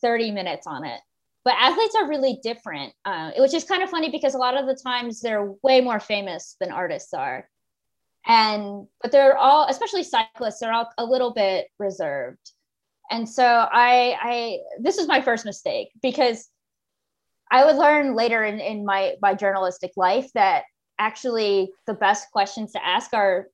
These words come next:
the simplest ones. You can't ask these leading questions and you can't craft a story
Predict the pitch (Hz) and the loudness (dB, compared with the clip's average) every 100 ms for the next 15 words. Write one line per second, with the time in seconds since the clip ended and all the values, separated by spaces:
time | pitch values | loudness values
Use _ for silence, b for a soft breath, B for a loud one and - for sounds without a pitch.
0 | - 202 - 208 214 208 202 190 196 269 | -10 -10 -8 -10 -4 -4 -2 -4 -2 -4
1 | 302 - _ - 269 269 294 285 240 240 | -6 -12 _ -6 -4 0 0 2 0 0
2 | - - _ 214 226 190 214 214 208 196 | -4 -20 _ -8 -8 -6 -6 -6 -8 -6
3 | - 214 - 208 185 170 - 220 208 262 | -2 -2 -4 -8 -8 -10 -8 -8 -6 -4
4 | 226 175 - 202 202 - 196 - - 185 | -4 -6 -4 -2 -2 -4 -8 -8 -6 -2
5 | 185 175 165 180 | 0 0 -2 -8